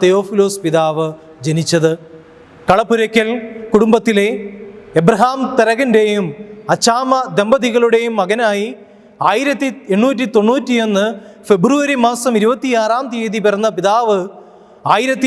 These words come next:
എണ്ണൂറ്റി തൊണ്ണൂറ്റിയൊന്ന് മാർച്ച് മാസം ഈ പതിനാറാം തീയതി തിങ്കളാഴ്ച വല്യാട്ട് കല്ലകത്തറ പള്ളിയിൽ വെച്ച് മാമോദീസായും മൂറോൻ അഭിഷേകവും സ്വീകരിച്ചു. യാക്കോബ് എന്ന പേരാണ് മാമോദീസായിൽ പിതാവിന്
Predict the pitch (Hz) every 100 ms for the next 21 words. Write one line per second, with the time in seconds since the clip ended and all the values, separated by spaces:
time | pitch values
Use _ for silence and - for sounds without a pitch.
0 | 240 254 226 269 240 226 285 247 240 233
1 | 240 196 196 226 269 233 226 226 233 226
2 | 214 175 226 254 247 214 214 196 208 196
3 | 208 214 214 214 233 269 - - - -
4 | - 180 208 269 262 254 262 254 - 196
5 | 226 269 277 247 240 233 202 226 254 220
6 | 208 214 196 - - - 160 196 269 233
7 | 220 - 208 202 190 180 - - 165 185
8 | 240 233 185 190 180 175 180 180 170 175
9 | 170 170 170 185 175 - - - - -
10 | - 185 196 - 262 226 220 190 185 196
11 | 196 185 180 139 - - 151 185 220 190
12 | 180 175 170 170 165 160 156 160 160